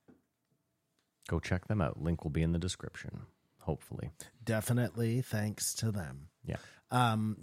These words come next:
Speaker 2: just before we start, I'd like to, um,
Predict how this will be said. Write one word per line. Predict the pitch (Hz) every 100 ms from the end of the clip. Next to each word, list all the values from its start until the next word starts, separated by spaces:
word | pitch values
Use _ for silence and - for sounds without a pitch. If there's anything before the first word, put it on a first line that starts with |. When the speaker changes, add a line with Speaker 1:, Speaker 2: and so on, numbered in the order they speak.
| 117
Speaker 2:
just | 147 -
before | 160 139 131 117
we | 110 107
start, | - - 98 98 - _ -
I'd | 87
like | 98 90 -
to, | 98 87 90
um, | 87 87 85